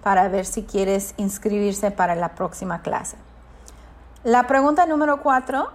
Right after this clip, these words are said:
que tenemos hoy viene de Paola y ella dice, "¿Cómo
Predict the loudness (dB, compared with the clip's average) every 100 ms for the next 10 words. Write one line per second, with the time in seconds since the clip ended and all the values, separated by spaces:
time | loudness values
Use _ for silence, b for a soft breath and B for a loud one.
0 | -6 -4 -2 -2 0 -2 0 0 0 -2
1 | -2 -2 -2 0 0 0 -2 2 4 4
2 | 4 2 0 -8 _ _ _ _ -20 _
3 | _ -20 -6 2 4 4 2 0 -2 -2
4 | 0 -2